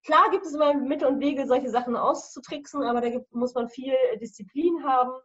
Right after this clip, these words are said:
Aber im Frühling ist es viel leichter, weil da nehmen wir wieder natürlich ab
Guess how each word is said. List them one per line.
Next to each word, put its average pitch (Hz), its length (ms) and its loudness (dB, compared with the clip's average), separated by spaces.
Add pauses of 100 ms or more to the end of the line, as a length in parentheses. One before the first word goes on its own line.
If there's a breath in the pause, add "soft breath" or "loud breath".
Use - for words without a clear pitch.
Aber 220 560 0
im 226 100 -4
Frühling 247 480 0
ist 208 140 -10
es 196 140 -14
viel 226 180 -4
leichter, 202 480 0
weil 175 160 0
da 170 280 0
nehmen 208 380 -4
wir 226 140 -8
wieder 226 260 -2
natürlich 240 800 -2
ab 175 200 -4